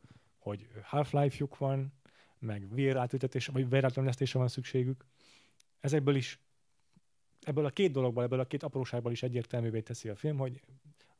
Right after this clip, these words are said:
radioaktív sugárzás miatt ők rákbetegek. És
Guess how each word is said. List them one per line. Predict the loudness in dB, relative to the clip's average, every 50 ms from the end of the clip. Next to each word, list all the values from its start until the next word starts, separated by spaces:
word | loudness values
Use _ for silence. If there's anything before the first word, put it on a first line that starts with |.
| _ -2
radioaktív | 2 2 4 4 2 2 2 0 -4 -2
sugárzás | -2 -2 -2 -2 -4 -4 -6 -10 -8 -2
miatt | 0 2 2 2 2 0 0 -2
ők | -4 -4 -4
rákbetegek. | -4 -4 -4 -4 -4 -6 -8 -10 -10 -8 -10 -12 -14 -14 -18 -18 -20 -20 _ _ _ _ _ _ _ _ _ -20 -20 -20 -20 -20 -20 -20 _ _
És | _ 2 2 4 2 -2 -4